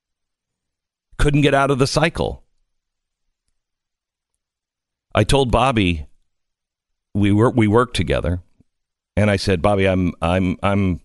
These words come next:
I'm leaving. I'm just, I'm just going away." He said, "Where are you going?" I said, "I don't know."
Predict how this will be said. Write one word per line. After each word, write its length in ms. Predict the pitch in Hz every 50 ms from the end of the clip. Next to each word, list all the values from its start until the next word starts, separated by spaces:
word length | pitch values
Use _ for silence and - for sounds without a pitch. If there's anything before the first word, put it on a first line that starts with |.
| _ _
I'm 240 | - 101 104 104 98
leaving. 500 | 98 95 92 82 73 71 67 60 67 67 - _ _ _ _ _ _ _ _ _ _ _ _ _ _ _ _ _ _ _ _ _ _ _ _ _ _ _ _ -
I'm 140 | 113 117 117
just, 400 | 107 117 107 - - - - - - - - - - -
I'm 140 | - 101 113
just 180 | 110 107 - -
going 240 | 107 95 92 87
away." 240 | 82 73 78 76 69
He 60 | 67
said, 220 | 71 - - 92 85
"Where 80 | 92
are 40 | 107
you 100 | 104 95
going?" 280 | 80 107 104 101 78 60
I 100 | 64 85
said, 180 | - - 107
"I 100 | 90 95
don't 140 | 101 98 87
know." 240 | 71 57 52 - -